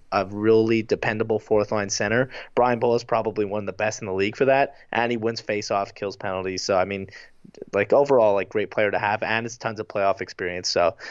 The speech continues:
good ad for Nashville. I like it. I just don't like it that it wasn't for the Canadiens, 'cause I would have liked, uh, the Habs have, I think, like,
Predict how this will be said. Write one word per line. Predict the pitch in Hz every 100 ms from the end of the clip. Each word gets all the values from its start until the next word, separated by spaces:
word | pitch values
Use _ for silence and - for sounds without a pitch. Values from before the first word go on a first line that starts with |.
| - _ _
good | 156 151
ad | 143 139
for | 123
Nashville. | 107 104 - 107
I | 104
like | 101 95 113
it. | 113 -
I | 95
just | 95 101
don't | 104 95
like | 101 98
it |
that | 107 104
it | 110
wasn't | - 113
for | -
the | 98
Canadiens, | 95 98 92 87 -
'cause | 95
I | 90
would | 98
have | 92
liked, | 98 92 - 101
uh, | 95 92 - - -
the | -
Habs | - 107 101
have, | 98
I | 95
think, | - 95
like, | 90